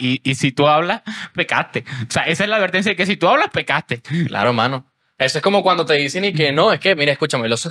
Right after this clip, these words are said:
Speaker 2: los jefes son unos hijos de puta. Cuidado con las horas porque puede ser que no te las paguen". Normal, condiciones de trabajo. ¿Qué pasa? Vamos,
Speaker 1: No,
Speaker 2: está financiado por la ganga. <laughs> De-, no es como, lo único de lo que me tengo que cuidar es no, es no, no robar plata.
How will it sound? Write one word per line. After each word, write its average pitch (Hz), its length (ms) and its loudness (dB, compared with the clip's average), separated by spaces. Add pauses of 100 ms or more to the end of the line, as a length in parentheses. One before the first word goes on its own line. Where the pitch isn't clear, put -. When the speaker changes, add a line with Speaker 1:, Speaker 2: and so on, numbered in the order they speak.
Speaker 2:
los 135 160 0
jefes 202 240 -2
son 180 100 -2
unos 190 180 2
hijos 175 140 4
de 123 100 2
puta. 131 300 -2 (500)
Cuidado 135 260 4
con 175 100 2
las 143 80 2
horas 175 280 2
porque 143 200 2
puede 131 180 0
ser 147 120 -2
que 143 60 2
no 147 100 2
te 139 60 0
las 127 120 0
paguen". 120 340 -2 (600)
Normal, 277 360 4
condiciones 302 340 2
de 302 40 2
trabajo. 285 540 2 (600)
¿Qué 214 120 0
pasa? 277 420 0 (640)
Vamos, 202 220 2
Speaker 1:
No, 190 80 2
Speaker 2:
está 233 100 0
financiado 247 560 2
por 269 400 4 (180)
la 147 200 4
ganga. 160 500 -2 (440)
<laughs> - 340 -12 (1300)
De-, 139 380 -2
no 131 120 2
es 135 60 -2
como, 170 200 2
lo 139 480 2
único 170 300 4
de 202 120 2
lo 196 80 4
que 180 80 2
me 175 100 0
tengo 196 160 0
que - 40 -10
cuidar 208 160 2
es 214 60 0
no, 220 100 4
es 214 80 2
no, 220 120 2
no 220 120 4
robar 233 280 4
plata. 190 320 0